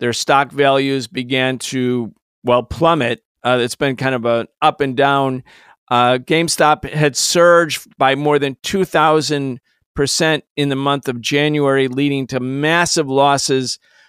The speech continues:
for some hedge funds like Melvin Capital, uh, which lost fifty-three percent for the month. Uh, the activity spread to another stock favored by what are known as the Reddit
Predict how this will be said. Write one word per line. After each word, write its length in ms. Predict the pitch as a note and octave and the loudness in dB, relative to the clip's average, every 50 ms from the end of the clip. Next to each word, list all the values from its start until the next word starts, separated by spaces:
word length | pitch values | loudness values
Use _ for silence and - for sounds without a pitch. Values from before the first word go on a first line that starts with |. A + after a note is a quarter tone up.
| _ _ _ - | _ _ _ -4
for 140 | - C#3+ | -2 -2
some 260 | - - D#3 D3+ D3+ D3 | 0 0 0 0 0 0
hedge 400 | B2+ C3 D#3+ D#3+ D#3+ D3 - - | 0 2 2 2 2 0 -2 -2
funds 420 | - D#3 D3 D3 C#3+ C#3 A#2+ A#2+ | 0 0 0 0 0 -2 -2 0
like 260 | C3+ C3+ - C3 - _ _ | 2 2 2 0 -2 _ _
Melvin 480 | C3 C#3 C#3 C#3 C#3 D3 C3+ C#3 C3 B2 | -4 0 2 2 2 2 0 -4 -8 -6
Capital, 680 | - - C#3+ C#3+ C#3+ - C#3+ C3+ C3+ C3 C3 C3 D3+ - _ _ _ _ _ _ _ _ _ _ _ _ | -4 -2 0 0 0 -2 -2 0 0 0 0 -2 -4 -8 _ _ _ _ _ _ _ _ _ _ _ _
uh, 200 | A#2+ A#2 A#2+ A#2+ | -2 0 0 0
which 280 | A#2+ B2+ B2 - - - | 0 -2 -4 -4 -6 -2
lost 380 | G#2 B2+ C3 C3 B2+ A#2+ - | 2 2 2 2 2 -2 -6
fifty-three 680 | - - - F3 D#3+ - - C#3+ C3+ - - D3 C#3+ C3+ | -10 -6 -4 -4 -4 -2 -4 -6 -6 -4 -4 -2 -2 -2
percent 440 | - - B2 - - C#3+ C3+ B2+ - | -4 -6 -6 -4 -2 -2 -2 -4 -4
for 80 | - | -6
the 100 | C3 B2+ | -4 -4
month. 400 | B2 B2 B2+ B2+ C3 C3 - _ _ _ _ _ _ _ _ _ _ _ _ _ _ _ _ _ | -2 0 0 0 -2 -2 -6 _ _ _ _ _ _ _ _ _ _ _ _ _ _ _ _ _
Uh, 220 | A#2 A#2+ B2 B2 | 0 0 2 0
the 220 | B2 A#2+ C3+ C#3 D3 | 0 0 0 0 0
activity 500 | D3 - - - F3+ E3+ E3 E3 E3 D#3+ | 0 -2 0 0 0 0 2 0 0 0
spread 420 | - - - - D#3 D#3 D3+ - | -2 -4 -2 0 2 2 2 0
to 120 | - D3 C#3 | 0 -2 -2
another 380 | C#3 C#3+ D#3 D#3 D#3 D#3+ D#3+ | 0 0 0 2 2 2 0
stock 600 | C#3+ - - - D3+ C#3 C3+ C3 C3+ C#3 - _ | 0 -4 -4 0 0 2 2 2 0 0 -4 _
favored 520 | - - D#3+ D3 D3+ C#3 C#3+ C#3 C#3 C3 A#2+ | -6 -2 0 0 0 2 0 -2 -2 -2 -2
by 520 | C3+ C3 C3+ C#3 C#3 C#3 C3 B2+ A#2 A2+ _ _ _ _ _ _ _ _ _ _ _ _ _ _ _ _ | -2 0 0 0 -2 -2 -4 -6 -8 -12 _ _ _ _ _ _ _ _ _ _ _ _ _ _ _ _
what 220 | _ C3+ C3+ C3+ C3 | _ -2 0 0 0
are 80 | B2+ | 0
known 280 | C3+ C#3 C#3 C#3 C#3 C3+ | 0 -2 -2 -2 -2 -2
as 200 | C3 C3 B2 A#2 | -4 -6 -6 -8
the 280 | B2 - - A#2 B2 B2 | -12 -10 -4 -2 -2 -2
Reddit 440 | B2+ B2 C#3 D#3 E3 E3 F3 D#3 | -2 0 2 2 2 2 2 -2